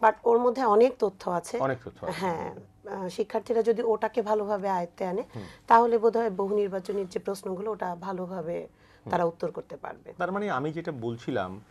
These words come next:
Speaker 2: হ্যাঁ, সেটি হলো যে, আহ, ধরুন একটা শব্দ, এই যে শব্দের উদাহরণটি মনির চৌধুরীর ওই ব্যাকরণ বইতে নেই, কিন্তু ওইটি ওদের প্রথম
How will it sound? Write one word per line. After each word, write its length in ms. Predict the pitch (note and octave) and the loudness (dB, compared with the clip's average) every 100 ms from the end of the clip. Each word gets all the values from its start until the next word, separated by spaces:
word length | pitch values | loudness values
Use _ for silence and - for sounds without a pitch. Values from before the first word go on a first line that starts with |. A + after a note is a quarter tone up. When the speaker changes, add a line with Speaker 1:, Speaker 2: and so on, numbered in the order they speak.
| - | -14
Speaker 2:
হ্যাঁ, 200 | D#3+ A2 F#2+ - | -12 -12 -14 -14
সেটি 220 | A2 B2 | -10 -8
হলো 260 | A2+ A#2+ A#2+ | -6 -6 -6
যে, 260 | A#2 A#2 A2+ - - - | -6 -6 -8 -16 -20 -16
আহ, 220 | - - | -10 -8
ধরুন 360 | A2+ F3+ D#3 D3 - | -4 -4 -4 -6 -10
একটা 220 | B2+ B2 | -8 -8
শব্দ, 520 | - G2+ F#2 E2+ D#2+ - _ | -6 -8 -8 -14 -14 -16 _
এই 80 | A2+ | -12
যে 100 | A#2 | -10
শব্দের 380 | B2 - B2+ C3 | -6 -6 -4 -4
উদাহরণটি 720 | B2 A#2+ B2+ C3+ C3 F3 A#2 - _ _ - | -2 -4 -4 -6 -6 -8 -8 -10 _ _ -10
মনির 260 | G#2+ B2 A#2+ | -6 -6 -2
চৌধুরীর 420 | C#3 A#2 C3 B2 | -2 0 -2 -2
ওই 100 | A2+ | -2
ব্যাকরণ 380 | G2+ - G#2 G2+ | -4 -2 -4 -4
বইতে 240 | F#2+ G2+ | -8 -8
নেই, 240 | E2+ D#2+ D2+ _ _ - | -10 -12 -16 _ _ -6
কিন্তু 320 | A3 G3+ F3 | -6 -4 -2
ওইটি 280 | C#3+ C3+ D3+ | -2 -2 -4
ওদের 260 | C#3+ C#3+ | -4 -4
প্রথম 520 | C3 F#3+ G3+ G#3+ G3+ | -4 -2 -2 -2 -6